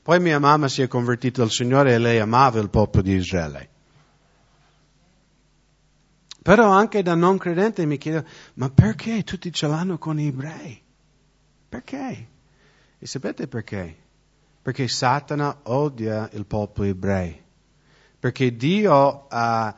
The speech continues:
scelto il popolo di, eh, ebraico, il popolo di Israele, per essere il mezzo per il quale doveva venire il Messia nel mondo. Lui ha scelto il popolo di Israele per essere il mezzo in cui la parola di Dio doveva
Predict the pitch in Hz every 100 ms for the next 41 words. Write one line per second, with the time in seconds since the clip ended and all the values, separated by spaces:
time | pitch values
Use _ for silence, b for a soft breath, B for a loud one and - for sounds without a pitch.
0 | b b - - 165 208 - 147 135 156
1 | 151 147 127 123 117 113 _ - - -
2 | 107 113 110 120 139 143 110 117 113 113
3 | 139 135 131 120 117 131 147 117 113 B
4 | B B 147 143 151 156 135 131 131 151
5 | 151 156 156 131 120 - 127 127 127 127
6 | 131 b b b b _ - 107 120 120
7 | 117 113 117 117 110 104 101 - 113 117
8 | 104 95 95 92 92 80 73 _ _ _
9 | _ _ _ _ _ _ _ _ _ _
10 | _ _ b b b b 139 196 180 151
11 | 185 214 214 175 131 165 165 156 139 135
12 | 120 160 180 156 143 143 - 135 127 135
13 | 165 147 139 131 147 139 135 135 135 147
14 | 139 120 110 139 151 120 113 117 113 110